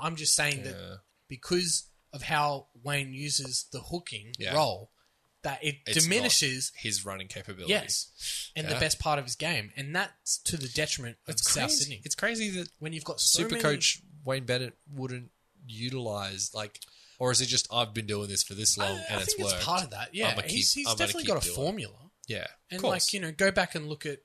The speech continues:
Speaker 2: Sure, they've
Speaker 1: look at the hookers. Uh, you know, Sti-,
Speaker 2: McCulloch.
Speaker 1: yeah, s-, yeah, McCulloch, great. Luke Prittis when they won the
Speaker 2: Mm.
Speaker 1: comp. You know, um,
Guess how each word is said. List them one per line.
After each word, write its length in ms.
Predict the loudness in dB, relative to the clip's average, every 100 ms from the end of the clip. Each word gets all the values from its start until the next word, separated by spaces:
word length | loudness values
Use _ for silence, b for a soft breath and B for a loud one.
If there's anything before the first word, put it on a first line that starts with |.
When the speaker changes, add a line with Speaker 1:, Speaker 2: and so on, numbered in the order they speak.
| -4
Speaker 2:
Sure, 240 | 0 2
they've 100 | 4
Speaker 1:
look 140 | 2 4
at 40 |
the 100 | 2
hookers. 360 | 0 -2 -2 -2
Uh, 140 | -4
you 160 | -6 -6
know, 140 | -6 -8 b b b
Sti-, 240 | -4 0 0
Speaker 2:
McCulloch. 180 | -2 -6 _
Speaker 1:
yeah, 260 | 0 2 2
s-, 240 | 2 2 2
yeah, 200 | 0 -2
McCulloch, 580 | -4 -4 0 0 2 0
great. 220 | 0 -4 -2
Luke 200 | -2 -2
Prittis 520 | -2 -2 0 0 0
when 140 | -4
they 80 | -8
won 200 | -6 -6
the 60 | -8
Speaker 2:
Mm. 60 | -10
Speaker 1:
comp. 240 | -12 -12
You 100 | -10
know, 140 | -10 -12 b b b _
um, 380 | -10 -10 -14